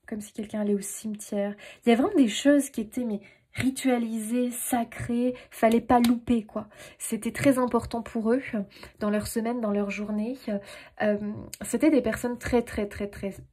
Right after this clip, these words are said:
très soucieuses du bien-être des autres. Enfin, clairement, là, c'est, c'est une évidence pour moi. Et j'ai l'impression qu'elles auraient voulu faire plus. Mais j'ai l'impression qu'il y a des regrets. Elles auraient voulu faire plus ou elles auraient voulu faire différemment. Ou, tu sais, il y a ce côté-là.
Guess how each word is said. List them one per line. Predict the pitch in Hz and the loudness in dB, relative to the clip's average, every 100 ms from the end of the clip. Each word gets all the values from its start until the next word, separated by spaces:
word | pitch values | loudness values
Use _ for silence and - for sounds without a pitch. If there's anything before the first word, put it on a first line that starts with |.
| _ - | _ -6
très | - 254 | 2 2
soucieuses | - 226 - 233 208 | 0 -10 -6 -4 -4
du | 208 | -4
bien-être | 196 202 196 202 196 | 0 0 0 -2 -6
des | 196 185 | -4 -6
autres. | 180 | -8
Enfin, | - 185 | -8 -8
clairement, | - 208 202 202 | -6 -4 -2 0
là, | 190 | -2
c'est, | - - | -6 -16
c'est | - - | -16 -6
une | 202 | 0
évidence | 202 202 196 202 - | 0 0 -2 -4 -6
pour | - 202 202 | -14 -8 -4
moi. | 196 208 - - - - | -4 -6 -14 -16 -14 -6
Et | 208 | 2
j'ai | |
l'impression | 240 233 233 339 | 4 4 0 2
qu'elles | 247 214 | 2 2
auraient | 233 | 2
voulu | 226 233 | 2 -2
faire | 233 208 - | -2 -2 -4
plus. | - - 233 233 226 - - | -6 0 0 0 -2 -4 -6
Mais | 208 - - - | -6 -10 -18 -6
j'ai | 294 | -2
l'impression | 247 330 | -2 -2
qu'il | 339 | -2
y | 208 | 0
a | |
des | 202 | 0
regrets. | 196 214 226 220 233 214 | 0 0 0 0 0 0
Elles | 190 | 0
auraient | 226 254 | 4 4
voulu | 233 220 | 2 -4
faire | - 208 - | -4 -4 -4
plus | - 262 262 - | -2 2 2 0
ou | 214 | 0
elles | 208 202 | 0 0
auraient | 220 233 | 0 0
voulu | 220 220 233 | 0 -2 -6
faire | 233 220 208 | -4 -4 -4
différemment. | 190 220 - 233 220 214 226 254 254 247 | -4 -6 0 0 2 0 2 2 2 0
Ou, | 226 | -2
tu | - - - - - - 349 | -8 -16 -16 -20 -14 4 8
sais, | |
il | 311 | 10
y | |
a | 240 | 8
ce | 247 | 2
côté-là. | 247 277 277 254 233 214 | 4 4 4 2 4 0